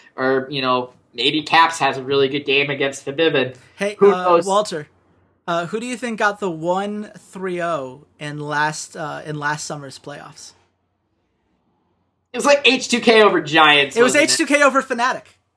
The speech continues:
Speaker 2: <laughs> It was literally H two K
Speaker 1: I mean
Speaker 2: Fnatic in the first round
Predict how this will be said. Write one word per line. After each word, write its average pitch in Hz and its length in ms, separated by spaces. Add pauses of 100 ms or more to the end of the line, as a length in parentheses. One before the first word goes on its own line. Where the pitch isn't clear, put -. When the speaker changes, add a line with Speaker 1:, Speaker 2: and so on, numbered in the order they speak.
(600)
Speaker 2:
<laughs> - 180
It 370 160
was 320 140
literally 330 540
H 320 220
two 381 160
K 415 100
Speaker 1:
I 320 100
mean 320 180
Speaker 2:
Fnatic 285 320
in 269 80
the 262 80
first 269 320
round 226 320